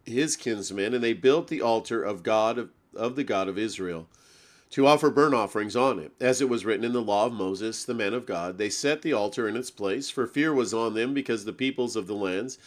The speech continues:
for they off-, and they offered burnt offerings on it to the Lord, burnt offerings morning and evening. And they kept the Feast of Booths, as it is written, and they offered daily burnt offerings by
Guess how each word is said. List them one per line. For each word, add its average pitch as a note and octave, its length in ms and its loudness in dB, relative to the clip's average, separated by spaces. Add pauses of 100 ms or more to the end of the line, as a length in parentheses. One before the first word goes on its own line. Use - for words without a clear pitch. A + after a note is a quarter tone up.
(280)
for C3 140 2
they C3+ 100 6
off-, C#3 260 6 (140)
and A#2+ 160 0
they B2 80 4
offered C#3 320 2
burnt C3 220 6
offerings B2 560 0 (100)
on B2+ 240 4
it A#2 140 -2
to C3 120 0
the D#3 120 2
Lord, F#2+ 360 2
burnt A#2+ 200 2
offerings C3 420 2
morning B2 320 0
and C3+ 80 0
evening. G2 380 -2 (380)
And C3 80 2
they C#3+ 80 8
kept E3 220 4
the D#3+ 80 -2
Feast B2+ 320 -4
of G#2+ 140 -4
Booths, A2 420 -2
as G#2 160 -2
it G#2+ 80 -4
is F#2+ 160 -4
written, G#2 260 -4
and B2+ 100 -2
they A2 120 0
offered A#2+ 320 0
daily A#2 260 0
burnt A#2 240 -2
offerings A#2 460 -4
by G#2 320 0